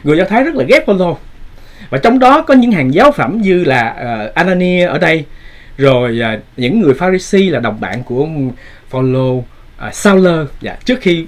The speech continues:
trở thành Phaolô, một đầy tớ của Chúa, thì là Sauler. Họ biết Sauler là ai.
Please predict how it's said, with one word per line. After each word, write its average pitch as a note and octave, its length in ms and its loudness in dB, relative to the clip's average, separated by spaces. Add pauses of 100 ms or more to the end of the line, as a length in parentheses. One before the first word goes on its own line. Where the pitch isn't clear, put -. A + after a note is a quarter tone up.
trở D#3+ 120 0
thành C#3+ 200 -2
Phaolô, C#3+ 380 0
một B2+ 180 -6
đầy A#2 120 -6
tớ E3 140 -2
của E3 180 -4
Chúa, G3+ 140 0
thì C#3 120 -2
là A2 120 -4
Sauler. D#3+ 440 -2 (480)
Họ A#2 160 -8
biết F4 260 0
Sauler B3 360 6
là C#3 80 2
ai. C#3 280 -2